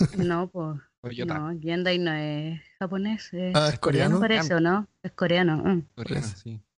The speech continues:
Speaker 3: Hoy día vamos a hablar de la festividad que generalmente se llama, parece, Viernes Santo, que se, supuestamente en Latinoamérica es la resurrección de Cristo.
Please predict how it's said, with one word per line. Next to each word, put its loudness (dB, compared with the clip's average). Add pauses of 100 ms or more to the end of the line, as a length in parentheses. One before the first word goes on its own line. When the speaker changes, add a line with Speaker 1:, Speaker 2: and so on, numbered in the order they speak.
Speaker 3:
Hoy 8
día 8
vamos 6
a 4
hablar 4
de 4
la 6
festividad 4
que 2
generalmente 4
se 2
llama, 4
parece, 2
Viernes 2
Santo, -2 (240)
que 4
se, -4
supuestamente 0
en 4
Latinoamérica 2
es 4
la 4
resurrección 0
de 2
Cristo. 2